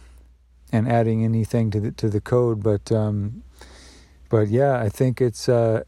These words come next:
it's at a point now where by the time you'll be hearing this, th-, it will be, uh,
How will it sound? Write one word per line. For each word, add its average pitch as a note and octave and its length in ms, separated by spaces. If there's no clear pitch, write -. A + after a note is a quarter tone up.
it's C#3+ 160
at B2 140
a A2+ 60
point C3+ 320
now B2 340
where A#2 540
by B2 140
the A2+ 100
time A#2 300
you'll A#2+ 120
be A2+ 160
hearing B2 320
this, - 460
th-, B2 120
it C3+ 120
will A2 200
be, A2+ 340
uh, A2 280